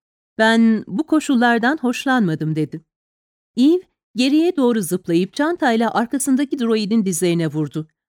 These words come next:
Ani bir manevrayla adamı ayak bileğinden yakaladı. Bu sırada adam silahını ateşlemişti. Patlamayla adamın ortağının göğsünde yumruk büyüklüğünde bir delik açıldı.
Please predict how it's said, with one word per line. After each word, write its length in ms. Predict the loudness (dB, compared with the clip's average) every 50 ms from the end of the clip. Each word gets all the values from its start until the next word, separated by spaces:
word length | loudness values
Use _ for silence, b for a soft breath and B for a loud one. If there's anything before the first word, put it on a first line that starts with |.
| _ _ -4
Ani 380 | 0 0 2 2 4 2 2 2
bir 140 | 0 0
manevrayla 760 | 0 0 2 2 2 2 2 0 0 -2 0 0 0 -2 -2 -2
adamı 320 | -2 0 0 0 0 0
ayak 360 | -2 -2 -2 -2 -2 -2 _ -2
bileğinden 520 | -2 0 0 0 0 0 0 0 0 0
yakaladı. 640 | 0 -2 -2 -4 -4 -2 -2 -2 -4 -6 -8 -10 _ _ _ _ _ _ _ _ -4
Bu 80 | -4
sırada 440 | -2 0 0 2 2 2 2 2 0
adam 340 | 0 0 0 0 0 -2 -2
silahını 460 | -2 0 2 2 2 2 2 2 2
ateşlemişti. 840 | 2 0 -2 -2 -2 -2 -2 -2 -2 -2 -2 -4 -6 -6 -6 -8 -8 b b b b b b
Patlamayla 720 | -4 -2 -2 0 0 2 2 2 2 2 2 2 0 0 -2
adamın 380 | -2 0 2 2 2 2 0 0
ortağının 640 | 0 -2 -2 -2 0 0 0 2 2 2 2 2 2
göğsünde 460 | 2 0 0 -2 -2 -2 0 0 2
yumruk 600 | 0 0 0 0 2 2 2 2 0 -4 _ -4
büyüklüğünde 560 | -2 -2 -2 -2 -2 0 0 2 2 0 0
bir 180 | 0 0 0 0
delik 260 | 0 0 0 -2 -6
açıldı. 480 | -8 -6 -4 -4 -4 -4 -4 -8 -12